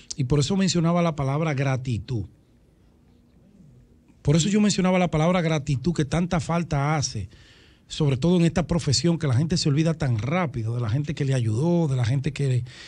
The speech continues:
cuando tocaban las puertas se las abrían. Pero, eh, ese es el ser humano, nada humano me es ajeno, decía Terencio.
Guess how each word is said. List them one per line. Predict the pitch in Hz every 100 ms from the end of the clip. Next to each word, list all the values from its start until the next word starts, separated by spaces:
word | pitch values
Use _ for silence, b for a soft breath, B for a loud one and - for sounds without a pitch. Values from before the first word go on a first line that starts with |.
| B B
cuando | 123 131 131
tocaban | 123 143 160 156
las | -
puertas | - 156 170 151 131 110 - - _ _ _
se | - -
las | 131 107
abrían. | 113 180 226 180 165 - _ _ _ _
Pero, | 185 240 - - - B B B B B B _
eh, | - 127 127 127 -
ese | 151 254
es | 247
el | 202
ser | 247
humano, | 233 233 226 147 131
nada | 160 196 196 185 185 170 180
humano | 165 190 190 165
me | 185
es | 175
ajeno, | 160 160 180 139 120
decía | 107 151 151 139 127
Terencio. | 135 160 151 - 101